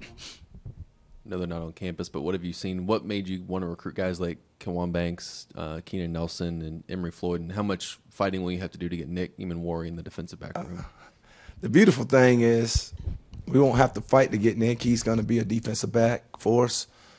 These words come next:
Speaker 2: And, you know, really, really impressed with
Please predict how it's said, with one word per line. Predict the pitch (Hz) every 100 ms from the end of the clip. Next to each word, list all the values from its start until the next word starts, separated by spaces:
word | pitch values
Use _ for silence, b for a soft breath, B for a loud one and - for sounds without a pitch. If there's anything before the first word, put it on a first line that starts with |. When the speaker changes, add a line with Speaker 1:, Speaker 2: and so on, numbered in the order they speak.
| b b b b
Speaker 2:
And, | 123 117 113 110 104 104 - _ _ _ _ _ _ -
you | 127
know, | 113 104 - - _ _ _ _ _ _ _ _ _
really, | 117 113 156 143 123
really | 104 127 120 110 -
impressed | 107 101 123 113 -
with | 110 110